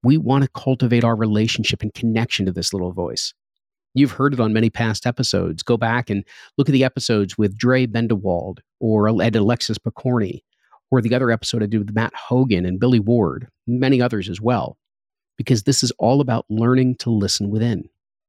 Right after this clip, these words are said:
There are many practices for this, which you can hear on those episodes that I just mentioned, but the key is this. It's about reducing the resistance and friction that lies in the way and interrupts you from being able to hear this voice more clearly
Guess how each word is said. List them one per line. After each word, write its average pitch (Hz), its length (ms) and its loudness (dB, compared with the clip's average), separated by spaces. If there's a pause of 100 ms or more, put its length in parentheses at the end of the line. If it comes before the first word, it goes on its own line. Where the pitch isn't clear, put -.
(640)
There 120 160 2
are 113 100 2
many 120 320 4
practices 117 640 -4
for 98 200 -4
this, - 360 -2
which - 160 -4
you 113 60 -6
can 117 140 -4
hear 143 340 0
on 117 100 0
those 107 200 2
episodes 101 520 -2
that 95 80 -2
I 95 60 2
just 117 240 -2
mentioned, 123 560 -2
but - 120 -20
the - 40 -16
key - 180 -2
is 127 140 0
this. - 340 -2 (760)
It's - 140 -4
about 135 200 0
reducing 135 720 0
the 113 80 0
resistance 110 760 0 (100)
and 104 160 -6
friction - 560 -2
that - 140 -4
lies 139 500 2
in 143 80 6
the 131 80 4
way 113 300 2
and 104 100 -2
interrupts 110 580 0
you - 240 -10 (460)
from 123 160 0
being 123 280 2
able 127 120 2
to 110 80 0
hear 113 220 -2
this 107 160 -4
voice 127 440 -2
more 110 140 -6
clearly 120 680 -2